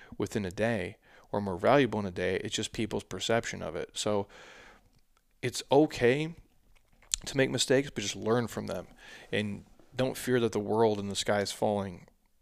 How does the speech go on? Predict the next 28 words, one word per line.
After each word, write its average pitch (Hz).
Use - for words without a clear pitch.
twenty-four 104
seven, 101
three 101
sixty-five. 95
People 107
are 98
really 98
leery 107
of 95
the 98
stock 113
market 101
sometimes. 98
But 104
if 101
you 107
believe, 113
for -
me, 120
I 101
always 101
ask 95
myself, 98
if 104
you 95
believe 117
in 110
America 98